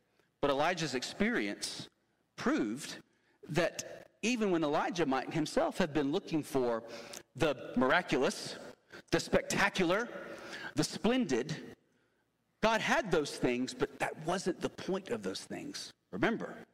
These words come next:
the hurricane force wind, the wildfire, the earthquake, and the still small voice. What we see through this in-, account with Elijah in the cave, and even moving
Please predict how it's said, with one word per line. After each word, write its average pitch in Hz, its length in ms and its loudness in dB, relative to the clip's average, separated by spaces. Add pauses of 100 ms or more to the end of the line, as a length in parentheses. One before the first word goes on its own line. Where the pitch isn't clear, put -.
(600)
the - 80 -4
hurricane 127 380 0
force 127 320 -4
wind, 127 380 -2 (1000)
the - 80 -4
wildfire, - 800 -2 (560)
the - 160 -2
earthquake, - 600 -4 (1040)
and 101 100 -2
the 107 40 -2
still 104 520 -2 (200)
small 90 480 -2 (420)
voice. 92 480 -4 (880)
What 143 160 0
we 156 60 2
see 208 280 2
through 165 180 2
this 135 280 0
in-, 135 220 0 (160)
account 147 600 0 (260)
with 131 120 2
Elijah 135 400 2
in 120 120 2
the 113 80 0
cave, 147 360 0
and 107 80 2
even 123 220 0
moving 113 340 0